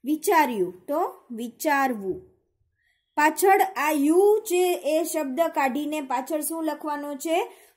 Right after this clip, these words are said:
વ લખવાનો છે. અને એમ કહી શકીએ કે આ જે છે એનું ભૂતકાળનું આપણે ભવિષ્યકાળ કરવાનું છે એવું પણ થઈ શકે કે વિચારવું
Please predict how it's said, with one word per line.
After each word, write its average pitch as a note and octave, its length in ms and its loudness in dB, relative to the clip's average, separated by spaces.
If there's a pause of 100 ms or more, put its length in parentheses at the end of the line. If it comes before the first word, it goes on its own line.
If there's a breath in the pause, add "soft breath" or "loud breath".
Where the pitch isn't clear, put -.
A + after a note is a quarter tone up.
વ D4+ 280 4
લખવાનો D4+ 540 0
છે. A#3+ 160 -6
અને D4+ 460 -6
એમ E4+ 160 -6
કહી D#4+ 280 -2
શકીએ C#4 420 -4
કે E4 360 -2 (340 loud breath)
આ D4 220 2
જે E4 260 -2
છે F4 380 0 (240 loud breath)
એનું D4 520 -2
ભૂતકાળનું E4+ 760 0
આપણે C#4 320 0
ભવિષ્યકાળ D#4 880 -2
કરવાનું C#4 580 -4
છે E4+ 120 -6
એવું C4+ 380 -2
પણ D#4 220 -2
થઈ D4+ 200 -2
શકે C4 320 -4
કે G#3 140 -6
વિચારવું C4+ 1000 0